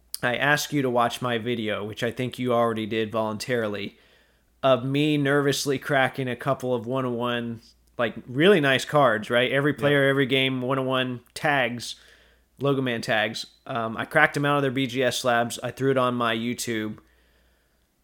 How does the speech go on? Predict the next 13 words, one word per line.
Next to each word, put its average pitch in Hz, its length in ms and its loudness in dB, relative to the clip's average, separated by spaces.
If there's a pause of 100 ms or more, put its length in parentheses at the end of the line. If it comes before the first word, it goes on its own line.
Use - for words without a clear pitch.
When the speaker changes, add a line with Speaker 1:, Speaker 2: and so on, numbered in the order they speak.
(140)
Speaker 1:
I 127 80 2
need 143 200 -2
some 131 180 -4
feedback. 107 800 -6 (500)
How 131 160 0
did 127 160 0
I 120 100 2
do? 110 280 -2
Speaker 2:
<laughs> - 20 -10
Speaker 1:
Rate 127 180 0
my 135 140 -2
performance. 107 720 -8 (640)
Speaker 2:
Um, 127 640 0